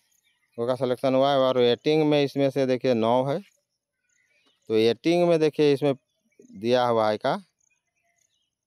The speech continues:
पीवीटीजी, वो तो बता दिए क्या होता है, पीवीटीजी का चार गो है। उसके बाद एसटी, फिर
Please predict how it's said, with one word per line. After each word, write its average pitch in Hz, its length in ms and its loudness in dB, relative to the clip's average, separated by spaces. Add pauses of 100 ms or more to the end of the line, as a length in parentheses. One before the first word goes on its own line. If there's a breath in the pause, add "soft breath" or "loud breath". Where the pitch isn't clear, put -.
(460)
पीवीटीजी, 120 1300 -4
वो 110 300 -12
तो 113 100 -6
बता 110 240 -2
दिए 127 180 -4
क्या 120 180 -2
होता 123 200 -2
है, 123 80 -2
पीवीटीजी 117 600 -6
का 120 160 -2
चार 110 360 -2
गो 92 160 -6
है। 90 140 -12 (1900)
उसके - 320 -14
बाद 107 320 -4
एसटी, 95 400 -12
फिर 135 380 -4